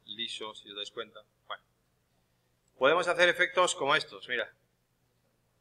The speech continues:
Eh, saturación, bueno, temas de imágenes es totalmente.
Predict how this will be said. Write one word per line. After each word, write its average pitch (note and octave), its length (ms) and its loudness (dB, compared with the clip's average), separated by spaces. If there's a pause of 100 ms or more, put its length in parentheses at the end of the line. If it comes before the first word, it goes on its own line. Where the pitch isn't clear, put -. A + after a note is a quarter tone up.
(100)
Eh, G#2 240 -10
saturación, C#3+ 1000 2
bueno, A#2 160 -6
temas C#3+ 240 -2
de C#3 80 -2
imágenes C#3+ 500 -2
es B2+ 140 -14
totalmente. C3+ 640 -4